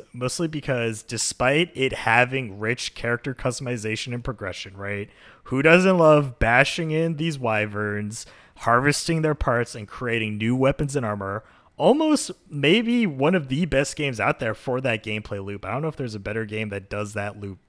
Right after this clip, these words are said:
better, right? Like, fighting these massive bosses and just grinding and grinding to get better gear. But being a role-playing game, it has a trash story. I'm sorry, Monster Hunter fans. None of your games have good story.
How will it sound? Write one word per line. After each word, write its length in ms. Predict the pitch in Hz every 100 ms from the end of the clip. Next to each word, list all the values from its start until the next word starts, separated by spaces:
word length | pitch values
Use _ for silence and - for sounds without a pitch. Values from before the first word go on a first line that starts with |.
| _ _
better, 220 | - 113 92
right? 180 | 101
Like, 160 | 104 101
fighting 360 | - 120 120 120
these 280 | 117 107 - - -
massive 520 | 120 123 127 - 110
bosses 580 | 113 123 123 117 107 101
and 120 | 104
just 200 | 98 95
grinding 480 | 101 101 104 107 101
and 100 | 98
grinding 320 | 101 101 104
to 40 |
get 180 | 98 98
better 200 | 101 98
gear. 460 | 92 101 123 101 98 - - - _
But 460 | - 196 185 139 - _ _ _ 131
being 240 | 156 175
a 100 | 147
role-playing 580 | 123 143 160 - 151 120
game, 500 | 127 175 123 107 120 - _ _ _ _ _ _ _ _ -
it 120 | 202
has 180 | 208 226
a 60 | 220
trash 300 | - 220 208
story. 440 | - 247 208 104
I'm 180 | 120 170
sorry, 340 | - 233 262
Monster 340 | 156 135 - 127
Hunter 200 | 135 123
fans. 440 | 131 123 156 151 - _
None 240 | 139 165 294
of 120 | 349
your 140 | 311
games 400 | 202 180 233 247
have 200 | 254 170
good 180 | 185 185
story. 580 | - - 180 117 98